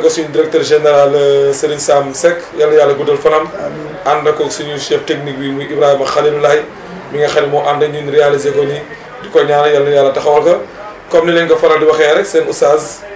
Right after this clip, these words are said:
Speaker 1: seen xarit, seen doomu ndey, seen soppe, seen lépp, fa séenee ànd ak yéen jataay mag yi ci yeneen jataay. Tey ñoo ngi woon kër Serigne Babacar, waaye bii di ñëw incha Allah rabbi surprise lay doon. Bu ñëwee ba ci bis bu daan leen wax dem jataay bi ñuy nekk,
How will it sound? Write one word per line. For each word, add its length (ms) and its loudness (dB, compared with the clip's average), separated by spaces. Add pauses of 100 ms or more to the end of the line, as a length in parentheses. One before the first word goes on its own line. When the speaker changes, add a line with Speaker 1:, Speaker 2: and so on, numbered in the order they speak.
(340)
Speaker 1:
seen 200 -2
xarit, 360 0 (400)
seen 280 -4
doomu 220 2
ndey, 180 0
seen 180 -2
soppe, 360 -2 (420)
seen 300 0 (100)
lépp, 180 4 (560)
fa 120 4
séenee 420 4
ànd 180 0
ak 120 2
yéen 180 2
jataay 380 4
mag 120 0
yi 100 -8 (460)
ci 120 -6
yeneen 300 2
jataay. 320 4
Tey 180 2
ñoo 100 2
ngi 60 0
woon 140 2
kër 120 -6
Serigne 280 -4
Babacar, 400 2 (460)
waaye 200 4
bii 180 2
di 80 2
ñëw 200 -2
incha 360 0
Allah 280 4
rabbi 240 2
surprise 460 -6
lay 140 6
doon. 240 2 (480)
Bu 80 -2
ñëwee 220 4
ba 80 2
ci 100 -2
bis 160 -2
bu 80 2
daan 180 4
leen 140 4
wax 100 2
dem 160 -2
jataay 260 2
bi 100 -8
ñuy 80 -4
nekk, 180 -2